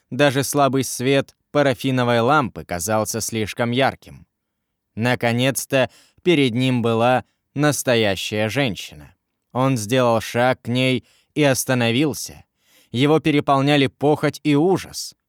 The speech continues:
Он прекрасно осознавал риск, на который пошел, приехав сюда.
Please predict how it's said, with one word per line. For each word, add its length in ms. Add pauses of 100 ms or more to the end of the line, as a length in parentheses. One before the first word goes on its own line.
Он 280
прекрасно 680
осознавал 640
риск, 400 (260)
на 160
который 380
пошел, 480
приехав 560
сюда. 400